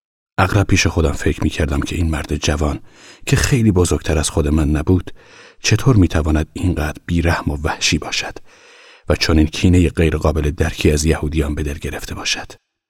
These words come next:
تردید داشتم که او پیش از آمدنش به آشویتس هیچ گونه تماس نزدیک و عملی با یهودیان داشته است. بیشک او قربانی تبلیغات نازی‌ها بود که گناه هر بدبختی از جمله جنگ را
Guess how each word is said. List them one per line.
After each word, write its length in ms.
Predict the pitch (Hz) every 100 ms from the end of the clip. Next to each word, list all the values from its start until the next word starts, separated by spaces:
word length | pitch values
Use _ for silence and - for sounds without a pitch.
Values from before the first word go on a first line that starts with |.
| _ _ _ _ _
تردید 380 | - 110 95 95
داشتم 360 | 90 76 - 76
که 120 | -
او 140 | 67
پیش 240 | 78 82 -
از 140 | 73
آمدنش 520 | - 80 76 76 71
به 100 | -
آشویتس 440 | 73 - - 76 - - - -
هیچ 240 | 151 131
گونه 200 | - 92
تماس 420 | 85 90 85 78 90
نزدیک 600 | 80 78 76 80 78 - - -
و 40 | - -
عملی 460 | - 101 87 85 80
با 140 | -
یهودیان 480 | 78 - 80 80 73
داشته 300 | 73 - -
است. 320 | 80 - - - _ _ _ _ _ _
بیشک 420 | 95 90 101 95 - - -
او 160 | - 110
قربانی 520 | 110 92 87 78 95 104
تبلیغات 580 | - 76 80 78 76
نازی‌ها 480 | 95 80 78 80 107
بود 260 | 82 - - - _ _ _ _ -
که 120 | 104
گناه 340 | 95 92 98
هر 340 | 98 - 107 104
بدبختی 640 | - - - 76 - 92
از 120 | 78 -
جمله 260 | 78 78
جنگ 300 | 80 87 85 -
را 180 | 80